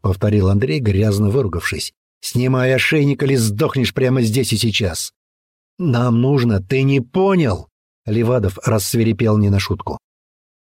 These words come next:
Было что-то в его голосе опасное, что сразу привело Рамиреса в чувство. «Всё, всё, я сделаю, только мне нужно коснуться пульта правой рукой». Андрей вплотную подступил к американцу и сильно надавил пламя гасителем винтовки на его череп.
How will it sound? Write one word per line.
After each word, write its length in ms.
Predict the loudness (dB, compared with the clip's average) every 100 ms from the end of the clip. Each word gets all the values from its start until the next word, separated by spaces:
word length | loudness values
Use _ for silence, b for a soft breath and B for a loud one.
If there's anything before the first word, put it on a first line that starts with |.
| -6
Было 360 | -2 2 2
что-то 320 | 0 -2 -2 0
в 40 |
его 220 | 2 2
голосе 380 | 2 2 2 0
опасное, 420 | -2 -2 0 -2
что 200 | 0 -2
сразу 400 | -2 0 0 0
привело 380 | -2 0 2 2
Рамиреса 500 | 2 2 2 0 -2
в 80 | -2
чувство. 480 | -4 -4 -6 -10 -12 _ _ _
«Всё, 240 | -4 -2
всё, 300 | -2 0 0 -2 _
я 260 | -4 0 0
сделаю, 500 | 0 0 2 2 2
только 300 | 0 0 0
мне 120 | 0
нужно 300 | 2 2 0
коснуться 480 | 0 -2 0 0 -2
пульта 340 | 0 0 0
правой 320 | 0 2 4 2
рукой». 460 | 2 0 -2 -4 _ _ _ _ -4
Андрей 460 | -2 2 2 2
вплотную 640 | 0 -2 -4 0 0 2 0
подступил 520 | -4 -4 -2 0 -2
к 80 | 0
американцу 680 | 0 0 0 -2 -2 -8 -10 _ _ -6
и 280 | -2 -2 -4
сильно 640 | -6 -2 0 2 2 -2 -8 _ -4
надавил 560 | -2 0 2 2 2
пламя 360 | 2 0 2 2
гасителем 540 | 0 0 0 2 2
винтовки 440 | 2 2 0 -2 0
на 120 | 2
его 180 | 2 0
череп. 400 | 0 -4 -6